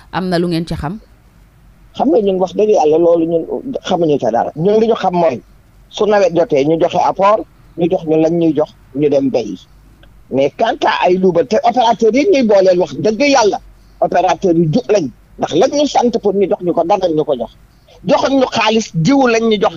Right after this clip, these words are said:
Speaker 2: gerte lañ ñu jox, engrais lañ ñuy jox ñun. Ndax ñun utuñu xaalis, ñun jiwu la ñuy am, moom la ñuy joxe.
Speaker 1: Hmm.
Speaker 2: Mais nag lañ ñuy jox lañ ne buñ ñu ko yokkalee mu, mu, mu baax.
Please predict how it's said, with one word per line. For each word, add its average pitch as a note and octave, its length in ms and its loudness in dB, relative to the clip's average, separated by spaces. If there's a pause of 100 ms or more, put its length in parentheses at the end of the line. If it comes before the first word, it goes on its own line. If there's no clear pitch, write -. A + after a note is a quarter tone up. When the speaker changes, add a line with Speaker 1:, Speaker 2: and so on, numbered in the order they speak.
Speaker 2:
gerte A#3 320 0
lañ G3 180 0
ñu G3+ 140 2
jox, F#3+ 120 -2 (200)
engrais G#3 300 2
lañ D#3+ 180 0
ñuy D3+ 180 0
jox C3+ 140 -4
ñun. A#2+ 220 -4 (380)
Ndax G#3+ 200 0
ñun A#3+ 260 0
utuñu A3+ 300 0
xaalis, G3 400 -4
ñun G3+ 240 2
jiwu B3 200 2
la G3+ 100 2
ñuy G3 140 2
am, F#3+ 160 -2
moom G3+ 180 0
la F3+ 80 0
ñuy E3+ 160 -6
joxe. C#3+ 220 -4 (120)
Speaker 1:
Hmm. D3+ 300 -10 (440)
Speaker 2:
Mais D#3+ 200 0
nag F3+ 100 0
lañ A3 240 0
ñuy D4+ 160 0
jox G#3+ 220 0
lañ F#3 180 2
ne E3+ 120 0
buñ B3 200 2
ñu D#4 80 2
ko - 160 0
yokkalee E3+ 400 0
mu, E3 140 0
mu, E3+ 180 0 (220)
mu E3 140 2
baax. - 340 -6